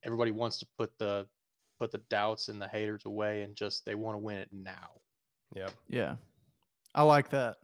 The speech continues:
Speaker 2: Yeah, I,
Speaker 3: Our
Speaker 2: I like
Speaker 3: team
Speaker 2: that a
Speaker 3: is
Speaker 2: lot.
Speaker 3: hungry.
Speaker 2: Yeah, and there's a lot of haters. Um, I
Speaker 3: Yeah.
Speaker 2: think, I think coming off of a season like we had last year,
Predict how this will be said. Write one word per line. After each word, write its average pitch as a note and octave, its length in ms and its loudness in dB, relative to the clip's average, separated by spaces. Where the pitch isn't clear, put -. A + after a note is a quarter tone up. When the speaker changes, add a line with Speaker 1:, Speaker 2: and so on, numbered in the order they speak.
Speaker 2:
Yeah, A2 280 0
I, - 60 0
Speaker 3:
Our B2 120 4
Speaker 2:
I G#2+ 60 2
like A#2 60 4
Speaker 3:
team D3 100 6
Speaker 2:
that A2 120 8
a - 0 -
Speaker 3:
is G2 40 6
Speaker 2:
lot. G2 80 6
Speaker 3:
hungry. B2+ 600 4
Speaker 2:
Yeah, F#2 280 -6
and A2 120 -2
there's B2 100 4
a A2+ 60 2
lot C3 160 8
of A2 60 0
haters. F#2+ 380 0
Um, F#2 400 -4
I - 0 -
Speaker 3:
Yeah. A2 160 0
Speaker 2:
think, C#3 380 -2
I G#2+ 60 -2
think B2+ 220 0
coming C3 260 2
off A#2 140 6
of G#2 100 0
a G2 80 0
season A2 280 -2
like G#2 160 2
we G#2 100 0
had G2+ 200 2
last G2 360 -2
year, G2+ 380 -2